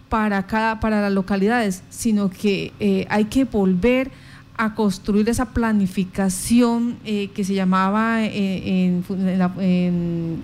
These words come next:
¿en qué? En la parte de territorialidad, que se llama integral, donde se vinculan todos los saberes.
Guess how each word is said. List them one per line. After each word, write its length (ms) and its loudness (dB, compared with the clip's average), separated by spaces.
¿en 240 0
qué? 440 0
En 360 0
la 100 0
parte 220 2
de 60 2
territorialidad, 760 0
que 100 2
se 100 2
llama 280 0
integral, 560 0
donde 220 -2
se 160 -2
vinculan 500 0
todos 360 -2
los 160 -2
saberes. 500 0